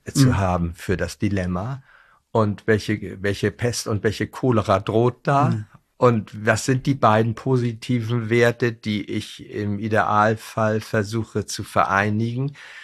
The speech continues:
Speaker 1: Das ist schon mal ein, äh, ein genialer Reflexionsprozess, den ich allerdings den Führungskräften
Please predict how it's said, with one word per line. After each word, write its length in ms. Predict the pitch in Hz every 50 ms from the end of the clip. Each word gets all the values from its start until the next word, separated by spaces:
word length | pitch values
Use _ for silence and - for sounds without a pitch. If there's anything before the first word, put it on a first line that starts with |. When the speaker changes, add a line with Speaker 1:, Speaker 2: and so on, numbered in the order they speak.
| - - _
Speaker 1:
Das 240 | - 117 113 110 -
ist 240 | - - 139 131 -
schon 300 | - - - 151 147 151
mal 280 | 143 143 135 135 139 -
ein, 460 | - 117 123 123 127 127 131 127 123
äh, 540 | 113 - 104 107 110 110 117 120 117 - - - 107 104 - -
ein 180 | 107 117 117
genialer 640 | 110 120 123 120 117 117 117 117 120 123 123 117 110
Reflexionsprozess, 1400 | 117 110 - - 101 101 - - 151 147 143 131 - - - - 87 - - - 90 107 127 - - - - - _ -
den 160 | 120 110 113
ich 220 | 113 110 - - -
allerdings 480 | 120 117 113 113 120 123 131 127 -
den 180 | - 127 120 110
Führungskräften 1200 | - - - 135 127 120 123 123 - - - - - 123 - - - - - 123 117 113 113 -